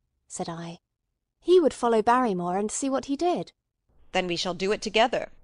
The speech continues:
Speaker 1: "But surely he would hear us."
Speaker 2: "The man is rather deaf, and in any case we must take our chance of that. We'll sit up in my room tonight and wait until he passes."
Speaker 1: Sir Henry rubbed his hands with pleasure,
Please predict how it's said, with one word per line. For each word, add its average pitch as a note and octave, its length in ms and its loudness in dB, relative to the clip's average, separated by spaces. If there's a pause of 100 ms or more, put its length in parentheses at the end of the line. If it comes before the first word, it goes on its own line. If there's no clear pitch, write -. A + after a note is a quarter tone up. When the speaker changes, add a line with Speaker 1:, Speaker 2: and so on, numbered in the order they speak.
(380)
Speaker 1:
"But - 120 -8
surely G3+ 280 -4
he G#3+ 160 -2
would B3+ 140 0
hear E4+ 300 -2
us." E3+ 340 -10 (480)
Speaker 2:
"The A3+ 80 -6
man C4+ 240 4
is F3 160 -2
rather F3+ 260 2
deaf, - 500 -2 (220)
and G#3 160 -4
in A3 80 0
any B3+ 180 0
case A3 400 0
we G#3 100 -4
must B3+ 280 -2
take C4 220 -4
our B3+ 120 0
chance C4+ 360 -6
of D3+ 80 -12
that. - 320 -8 (580)
We'll G#3+ 140 0
sit C4 180 -4
up D#4 160 2
in D#4 80 0
my B3+ 160 2
room B3 240 -2
tonight F#3 440 -2
and E3+ 140 -6
wait G#3 280 2
until G#3 220 -6
he G3 140 -6
passes." - 680 -4 (520)
Speaker 1:
Sir - 160 -6
Henry B3 380 -2
rubbed A3 320 0
his G#3 160 -10
hands G#3 380 -6
with - 140 -10
pleasure, G3+ 440 -6